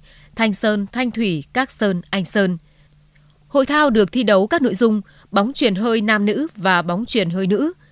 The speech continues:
Đây không chỉ là sân chơi lành mạnh, bổ ích,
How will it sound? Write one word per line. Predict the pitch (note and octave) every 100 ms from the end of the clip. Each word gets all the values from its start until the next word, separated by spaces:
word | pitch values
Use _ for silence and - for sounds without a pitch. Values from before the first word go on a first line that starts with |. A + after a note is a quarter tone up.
| _ _ _ -
Đây | A#3+ A3+
không | B3+ A3
chỉ | A#3+ F3
là | F3
sân | - C#4
chơi | C4+ B3
lành | F#3+ D#3+
mạnh, | F#3 G3 _ -
bổ | G#3 F3+
ích, | D#4+